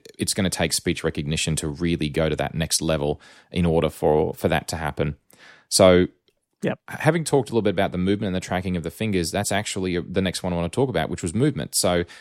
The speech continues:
Speaker 1: as an input, you know, tracking a person's movement, whether it's their fingers or their arms or limbs or their face or eyes, um,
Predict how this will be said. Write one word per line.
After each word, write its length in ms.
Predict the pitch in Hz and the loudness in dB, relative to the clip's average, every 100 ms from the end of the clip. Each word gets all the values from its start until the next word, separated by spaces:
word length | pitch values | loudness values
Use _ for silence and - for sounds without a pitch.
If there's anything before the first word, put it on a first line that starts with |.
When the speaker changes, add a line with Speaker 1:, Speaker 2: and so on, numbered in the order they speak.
| - | -6
Speaker 1:
as 160 | 98 | -2
an 80 | 98 | 0
input, 260 | 95 165 - - - _ | 2 2 0 -12 -20 _
you 120 | 104 | -2
know, 100 | 87 | -2
tracking 440 | - 120 139 120 101 - | 0 0 0 -2 -2 -6
a 40 | |
person's 380 | - 107 98 92 | -2 0 0 -2
movement, 360 | 92 98 95 - | 0 0 0 0
whether 160 | 101 | 0
it's 120 | 90 - | 0 -2
their 120 | 82 | -6
fingers 520 | - 107 98 98 87 | -2 -2 0 0 0
or 120 | 76 | -2
their 160 | 69 69 | -4 -6
arms 380 | 92 95 95 85 | -2 0 2 0
or 80 | 76 | -2
limbs 540 | 85 92 92 90 - - - _ | 0 0 2 0 -2 -8 -20 _
or 160 | 85 | 0
their 120 | 80 78 | 0 0
face 360 | - 95 101 | 2 2 2
or 180 | 82 - | -2 0
eyes, 440 | 85 82 87 - - - - - _ | 2 2 2 -2 -6 -18 -20 -20 _
um, 440 | - 92 87 87 | 0 2 4 4